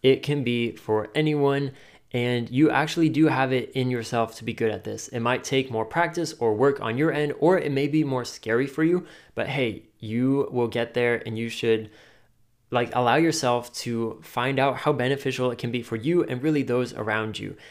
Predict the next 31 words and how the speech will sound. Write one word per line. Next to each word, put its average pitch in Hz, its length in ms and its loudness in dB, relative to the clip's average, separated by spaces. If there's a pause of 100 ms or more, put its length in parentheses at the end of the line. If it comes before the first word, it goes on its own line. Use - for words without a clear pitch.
(140)
And 139 280 2
even 170 240 2
if 156 120 -2
it 127 120 -6
is 143 260 2
scary, 113 340 4
like, 104 240 0 (360)
sometimes 143 600 0
even 131 220 0
at 117 140 0
work, 131 240 4
I 123 60 -2
get 117 180 0
in 123 80 0
this 120 180 -4
mode, 127 140 4
I'm 123 60 0
like, 123 260 -2
"Oh 123 220 -2
no, 117 360 -6
another 117 240 -4
person's 117 400 -8
coming, 113 240 -6
I 113 60 -4
have 117 160 -10
to - 40 -18
talk 120 260 -10
to 113 100 -10
them," 110 100 -6
and, 110 100 -8
"Uh," 131 240 -2